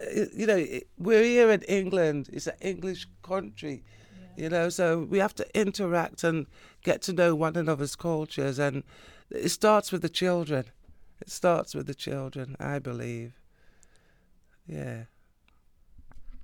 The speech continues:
Speaker 2: So building a library, or many libraries in Ghana, hopefully. Do you have any plans on,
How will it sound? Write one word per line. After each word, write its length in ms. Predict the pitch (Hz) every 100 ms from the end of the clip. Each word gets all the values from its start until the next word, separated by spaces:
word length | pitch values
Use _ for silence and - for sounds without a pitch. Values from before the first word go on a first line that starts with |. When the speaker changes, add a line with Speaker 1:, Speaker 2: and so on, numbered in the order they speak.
| -
Speaker 2:
So 160 | -
building 300 | 220 247 240 233
a 20 |
library, 580 | 226 220 208 196 190 175
or 180 | 170 147
many 280 | 180 208 269
libraries 440 | 202 165 160 156 156
in 80 |
Ghana, 260 | 156 151 143
hopefully. 460 | 156 156 180 156 165
Do 160 | 262
you 80 | 262
have 180 | 262 254
any 200 | 247 247
plans 380 | 269 254 233 240
on, 200 | 220